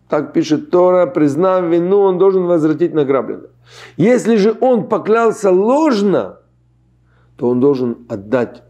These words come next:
всё сполна, прибавив к этому пятую часть». Очень интересный момент нам открывает Тора. И обратите внимание, из этих вот таких пяти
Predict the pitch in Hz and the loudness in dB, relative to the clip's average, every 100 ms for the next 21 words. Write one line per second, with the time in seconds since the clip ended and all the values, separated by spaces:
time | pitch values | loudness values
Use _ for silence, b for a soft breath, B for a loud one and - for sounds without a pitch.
0 | _ - 127 107 - 107 123 202 196 156 | _ -6 -4 -4 -6 -4 0 0 0 2
1 | 156 123 220 240 202 - 208 202 190 180 | 0 2 2 2 0 0 0 0 -2 -6
2 | - _ _ _ 139 127 127 117 - - | -8 _ _ _ -4 -2 -4 -8 -8 -16
3 | - _ _ _ _ _ _ _ b b | -16 _ _ _ _ _ _ _ b b
4 | b b b b - 147 160 131 135 139 | b b b b -6 -2 -2 0 2 0
5 | 139 117 107 110 131 110 98 - _ - | 0 -4 -2 0 0 -2 -8 -20 _ -12
6 | 117 107 - 110 107 98 104 101 - _ | -10 -10 -8 -6 -4 -6 -6 -8 -10 _
7 | - - 110 123 165 156 151 165 123 120 | -12 -8 -6 -2 -2 0 0 2 0 0
8 | 151 139 - 113 - - 127 - - 113 | 0 -2 -2 -4 -4 -6 -6 -8 -6 -6
9 | - 156 123 - | -4 -2 -2 -2